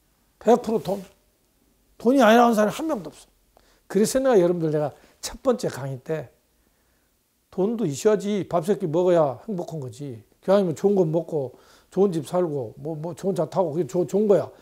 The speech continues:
그런데 무시한 건 아니지. 응? 그렇지만 그건 어떻게 보면 소소한 행복이다. 진짜 큰 행복은 내가 사명감을 가지고 내가 하고 싶은 일을 하는 게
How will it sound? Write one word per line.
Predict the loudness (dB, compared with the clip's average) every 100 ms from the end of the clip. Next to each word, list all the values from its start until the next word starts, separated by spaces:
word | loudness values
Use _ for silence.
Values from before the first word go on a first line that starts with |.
| -2
그런데 | 2 2
무시한 | 2 -2 -4
건 | -4 -8
아니지. | -14 -20 _ _ -20
응? | -20 -20 _ _ _
그렇지만 | -12 -4 -2 0
그건 | 2 2 2 -2 -16 _
어떻게 | 0 4 4
보면 | 4 2
소소한 | 0 6 8 8 6 4 2
행복이다. | -2 -6 -6 -8 -10 -16 _ _ _ _ _
진짜 | -8 0 0
큰 | 0 -2 -2
행복은 | 0 2 0 -2 -10 _ _ _ _ _ _ _ _
내가 | -2 2 2 0 -12 _ _
사명감을 | -4 2 4 4 4 2 2
가지고 | -2 -8 -10 -20 _ -20 -20 _ _
내가 | -2 -2
하고 | -4 -2 -2
싶은 | -2 -6 0
일을 | 0
하는 | 0 -4
게 | -4 -6